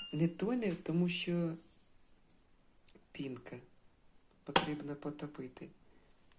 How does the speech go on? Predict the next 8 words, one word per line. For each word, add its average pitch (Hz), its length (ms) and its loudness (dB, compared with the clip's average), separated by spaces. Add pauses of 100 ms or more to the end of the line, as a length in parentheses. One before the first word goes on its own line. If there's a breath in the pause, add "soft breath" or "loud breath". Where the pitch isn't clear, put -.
(300)
Так, 135 560 -20 (1160)
дивіться, 160 420 -10 (580)
з'являється. 151 920 -2 (1800)
Так, 156 180 -12 (180)
колір. 175 420 -6 (3500)
Так, 143 260 -16
колір 131 300 -10
з'являється. 127 840 -12